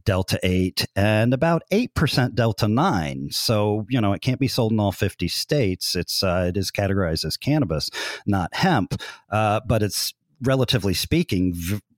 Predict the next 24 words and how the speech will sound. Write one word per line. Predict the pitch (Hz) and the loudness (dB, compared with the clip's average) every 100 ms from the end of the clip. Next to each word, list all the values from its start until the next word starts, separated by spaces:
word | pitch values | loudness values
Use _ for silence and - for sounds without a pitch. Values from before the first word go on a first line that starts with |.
| 110 - _ - 131 104 | -20 -20 _ -10 -6 -4
low | 107 113 131 | 0 2 2
quantity | 135 - 101 101 92 95 95 | 2 0 2 2 2 0 0
of | - 87 80 | 0 -2 -2
del-, | 110 95 - | -2 -2 -2
of, | 87 92 - | -4 -4 -4
uh, | 92 85 80 80 _ | -2 -2 -2 -6 _
of | 87 78 | -8 -2
Delta | 104 87 87 | -2 -2 -2
nine | 87 120 151 101 92 95 | 0 2 2 2 2 0
to | - | -4
get. | 85 101 - - - - - | -4 -4 -4 -12 -16 -16 -12
So | - - 120 110 107 110 - _ - | -4 0 2 2 2 -2 -4 _ -4
in, | 127 135 | -2 2
anyway, | 147 135 110 | 2 4 2
some | - 185 | 4 4
users | 151 127 117 101 | 4 4 2 2
report | 110 - 110 107 | 0 2 0 2
that | - 92 | -2 0
they're | 101 | 0
less | 98 95 82 95 | 2 0 0 0
likely | 90 87 87 85 | -2 0 -2 -2
to | - 85 78 - | -2 -2 -2 -2
suffer | - 85 85 | -2 -2 -2
paranoia | - 92 85 80 82 85 80 78 | -2 0 0 -2 -2 0 0 -2